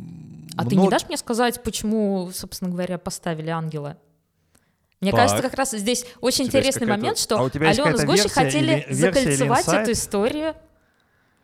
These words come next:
Speaker 1: что была Алена одиночница с Ангелом, а теперь она парница, и тоже с Ангелом.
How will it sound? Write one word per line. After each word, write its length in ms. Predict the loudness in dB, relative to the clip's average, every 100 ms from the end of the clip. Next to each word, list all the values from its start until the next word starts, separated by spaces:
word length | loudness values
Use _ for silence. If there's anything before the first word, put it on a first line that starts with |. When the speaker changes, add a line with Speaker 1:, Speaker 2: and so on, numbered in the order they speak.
| _
Speaker 1:
что 240 | -14 -6 -2
была 300 | 0 0 0
Алена 520 | 0 -2 -2 -4 -6
одиночница 800 | -8 -6 -4 -6 -8 -10 -8 -8 -6
с 100 | -4
Ангелом, 500 | -4 -4 -6 -8 -8
а 80 | -10
теперь 340 | -8 -6 -4
она 140 | -6 -4
парница, 640 | -2 -2 -4 -6 -8 -12
и 160 | -12 -12
тоже 240 | -8 -8
с 120 | -4
Ангелом. 420 | -2 -2 -4 -6